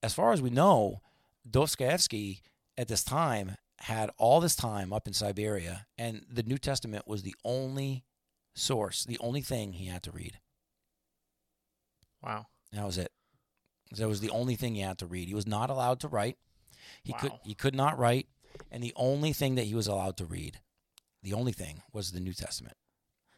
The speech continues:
Speaker 2: He probably had that memorized front to back.
Speaker 1: I would think so.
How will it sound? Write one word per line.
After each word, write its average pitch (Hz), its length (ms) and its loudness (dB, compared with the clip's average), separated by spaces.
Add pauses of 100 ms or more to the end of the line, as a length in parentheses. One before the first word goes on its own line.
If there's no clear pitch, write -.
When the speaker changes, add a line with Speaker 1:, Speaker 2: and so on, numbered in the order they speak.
Speaker 2:
He - 100 -12
probably 151 260 -2
had 139 120 -6
that 120 220 -4
memorized 110 360 -4
front 113 240 -6
to 104 80 -10
back. 104 260 -4 (140)
Speaker 1:
I 107 80 -4
would 92 160 -2
think 82 180 -8
so. 78 260 -6